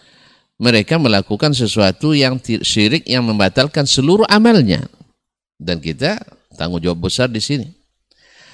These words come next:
Kemudian ketika menyampaikan itu, ada lagi hal lain. Apakah mudaratnya lebih besar daripada manfaatnya? Orang tuh jelas tak akan terima, kita le-, lewat pula di sini, habis, dihabisi sama orang.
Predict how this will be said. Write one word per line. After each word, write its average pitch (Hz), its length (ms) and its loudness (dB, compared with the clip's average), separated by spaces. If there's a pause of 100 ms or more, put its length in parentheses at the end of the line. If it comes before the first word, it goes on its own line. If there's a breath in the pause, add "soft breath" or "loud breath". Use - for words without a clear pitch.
(400 soft breath)
Kemudian 214 480 4
ketika 196 380 2
menyampaikan 131 800 0
itu, 92 420 -6 (160)
ada 90 140 -4
lagi 143 320 2
hal 190 180 0
lain. 190 240 2 (560)
Apakah 180 480 0
mudaratnya 165 880 2
lebih 135 320 2
besar 165 320 2
daripada 165 480 0
manfaatnya? 185 800 -2 (1120)
Orang 160 240 4
tuh 220 160 4
jelas 202 320 4
tak 180 160 4
akan 190 160 4
terima, 180 400 4
kita 214 240 2
le-, 208 160 0
lewat 139 480 4
pula 226 240 2
di - 80 2
sini, 165 240 0
habis, 143 400 2
dihabisi 151 480 2
sama 202 320 -2
orang. 101 400 -2